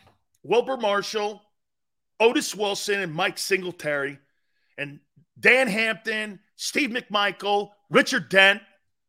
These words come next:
Doug Plank, Gary Fensick, and they look at all those things, and Buddy goes like this. "How can I utilize these guys to the best of their ability?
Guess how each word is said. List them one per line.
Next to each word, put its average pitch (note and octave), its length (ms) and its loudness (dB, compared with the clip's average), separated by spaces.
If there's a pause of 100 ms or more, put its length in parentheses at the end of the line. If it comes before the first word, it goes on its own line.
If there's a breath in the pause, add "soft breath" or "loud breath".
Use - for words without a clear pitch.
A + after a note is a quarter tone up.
(120)
Doug A3 260 2
Plank, A3+ 580 -2 (380)
Gary C#4 220 6
Fensick, G#3+ 680 -2 (760)
and A3 120 0
they D4 140 8
look F4 240 -4
at C4+ 100 2
all C4+ 180 2
those C4+ 260 -6
things, C#4 280 -8
and F#3+ 120 -10
Buddy D#4 240 2
goes B3+ 360 -2
like G3 220 -4
this. - 460 -8 (2250)
"How B3+ 120 -8
can B3 180 -10
I A3 60 -10
utilize D3+ 560 -10
these C#3 200 -18
guys C3+ 320 -6
to B2+ 60 -20
the A#2 80 -20
best A2+ 320 -10
of A#2+ 60 -20
their B2+ 160 -6
ability? B2 640 -12